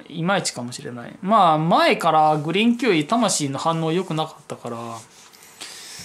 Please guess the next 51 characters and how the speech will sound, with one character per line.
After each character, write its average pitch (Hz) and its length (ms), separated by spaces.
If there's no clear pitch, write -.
や 196 80
っ - 20
ぱ 156 80
良 208 140
く 208 100
な 233 120
い 165 40
の 135 60
か 120 160
な 117 240
っ 135 40
て - 180
今 143 240
ち - 100
ょ - 20
っ - 20
と 151 60
思 143 160
っ 143 40
て 147 100
る 139 60
と 139 100
こ 123 120
で 110 120
す - 120
ね。 120 200
う 120 40
ん、 113 80
た - 120
だ 156 80
一 160 280
階 233 260
に 240 80
あ 220 80
る 165 100
ん 127 60
だ 120 80
よ。 120 100
家 139 180
の 143 120
一 139 120
階 139 220
に 139 120
グ 139 120
リ 139 100
ー 139 60
ン 139 40
キ 139 160
ウ 123 60
イ 117 120
が。 110 220